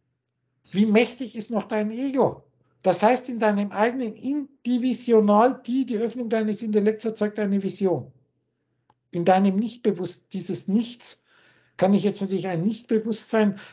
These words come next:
Bewusstsein ist nichts, was man denken könnte. Ein Individualbewusstsein ist ein lebendiger Geist. Leben ist die Öffnung deines Intellekts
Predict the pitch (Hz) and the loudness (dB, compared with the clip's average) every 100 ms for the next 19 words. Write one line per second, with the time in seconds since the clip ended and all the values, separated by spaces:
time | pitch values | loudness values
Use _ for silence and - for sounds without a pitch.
0 | - 170 240 240 220 220 226 214 240 226 | -2 2 2 0 0 0 -2 -4 -4 -6
1 | - 220 202 208 196 254 277 190 143 123 | -2 -2 0 -2 -2 -4 -6 -6 -4 -6
2 | 104 - _ _ _ _ _ _ _ _ | -8 -12 _ _ _ _ _ _ _ _
3 | _ 202 214 - 277 320 285 247 214 226 | _ 4 4 2 -2 0 2 0 0 2
4 | 208 233 311 294 214 220 208 - 202 190 | 4 6 4 2 -2 -2 -4 -4 -4 -4
5 | - 262 - - - 208 208 190 190 233 | -6 -6 -6 -14 -4 -2 2 2 2 2
6 | 277 277 214 202 170 220 254 170 - - | 2 -2 -2 -2 2 2 2 0 -2 -10
7 | - _ _ _ _ 143 185 214 269 311 | -20 _ _ _ _ -4 2 2 2 -6
8 | - _ _ _ _ 165 - 190 214 220 | -10 _ _ _ _ -12 -8 -4 -4 -2
9 | 233 208 202 196 208 185 180 214 269 - | -2 0 0 -2 -4 -2 2 2 0 -8
10 | - - | -18 -18